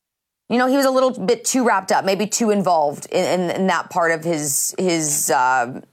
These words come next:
I guess, appeal. Uh, but I also was thinking to myself, m-, maybe pressure isn't a good excuse to give him because he's a high-level fighter.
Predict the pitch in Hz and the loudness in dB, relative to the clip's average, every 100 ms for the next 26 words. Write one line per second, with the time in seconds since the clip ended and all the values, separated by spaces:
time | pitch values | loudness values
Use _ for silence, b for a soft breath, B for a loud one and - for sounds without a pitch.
0 | _ 165 170 175 - - 185 160 110 127 | _ -2 0 0 -2 -4 -2 0 2 0
1 | - B B B - 226 190 - _ _ | -4 B B B -2 -2 -2 -12 _ _
2 | _ _ _ _ _ _ - - 605 - | _ _ _ _ _ _ -12 -2 -2 -2
3 | 269 339 427 440 427 320 320 226 302 262 | -4 0 0 2 4 4 2 0 -2 0
4 | 277 247 240 247 254 - _ _ - 247 | 0 2 0 0 0 -4 _ _ -4 0
5 | 302 - 240 240 247 202 143 - 185 208 | 0 0 -4 0 0 0 -2 -4 0 0
6 | 208 - 196 190 175 175 - 175 165 160 | 0 0 -2 0 -2 -2 -2 -4 -2 0
7 | 175 170 170 190 202 220 196 233 202 175 | 0 0 -2 0 0 0 0 -2 0 0
8 | 170 165 151 151 151 147 | 0 -2 0 2 0 -2